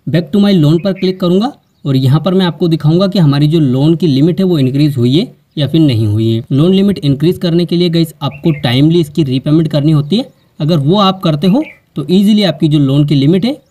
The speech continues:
वो increase होगी guys, जो कि अभी आप देख सकते हो कि मैं यहाँ पर maximum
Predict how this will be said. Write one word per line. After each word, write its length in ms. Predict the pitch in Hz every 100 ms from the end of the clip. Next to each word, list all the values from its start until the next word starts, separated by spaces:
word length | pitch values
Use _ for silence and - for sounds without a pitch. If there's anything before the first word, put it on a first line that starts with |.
| _
वो 140 | 165 151
increase 400 | 131 127 151 147
होगी 280 | 123 117 113
guys, 280 | 113 110 - -
जो 100 | 156
कि 140 | 151
अभी 180 | 147 139
आप 120 | 139
देख 220 | 123 139
सकते 260 | - 147 214
हो 140 | 262 - - -
कि 80 | -
मैं 140 | 151 190
यहाँ 200 | 170 147
पर 160 | 170
maximum 480 | 156 139 143 185 196